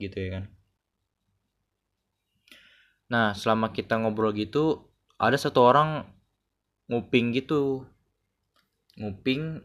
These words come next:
dan taunya tuh satu frekuensi juga sama kita. Hobi juga sama, main P S, yaitu namanya Randy. Jadi kita bertiga itu dekat.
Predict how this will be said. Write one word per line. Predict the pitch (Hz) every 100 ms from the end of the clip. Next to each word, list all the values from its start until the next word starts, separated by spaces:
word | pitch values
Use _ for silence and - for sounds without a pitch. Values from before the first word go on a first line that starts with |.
| -
dan | - 113 113
taunya | 110 117 139
tuh | - 170 - - _ _ _ _ _ _
satu | - 135
frekuensi | 131 131 135 131 127
juga | 143 170 170
sama | 147 139
kita. | 151 147 127 - _ _ _ -
Hobi | 123 147
juga | 147 123
sama, | 123 127 139 -
main | 117 110
P | 110 107
S, | 117 - - - -
yaitu | 110 110 123 123 117
namanya | 117 110 104 110 120 101
Randy. | 98 98 90 - _ _ _ _ _ _ _ - - - _ _ -
Jadi | 131
kita | 143 143 127
bertiga | 120 117 117
itu | 113 113 139
dekat. | 120 - 113 -